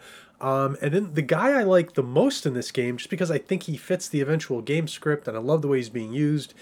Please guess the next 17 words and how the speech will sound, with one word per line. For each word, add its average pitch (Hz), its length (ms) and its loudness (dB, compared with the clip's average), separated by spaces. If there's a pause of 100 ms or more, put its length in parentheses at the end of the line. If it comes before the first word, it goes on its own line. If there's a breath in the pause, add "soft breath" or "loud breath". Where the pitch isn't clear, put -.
(220 loud breath)
And 135 120 -4
again, 131 400 0
so - 280 -4
many 139 200 0
of 113 40 -2
these 113 220 -8
receivers 127 500 -4
in 113 100 -8
the 113 80 -8
four 170 340 -2
thousand 139 480 0
area, 110 240 -4
just 110 200 -12 (400 loud breath)
priced 196 400 0
to 143 80 -8
sell. 170 420 2
Like, 123 240 -2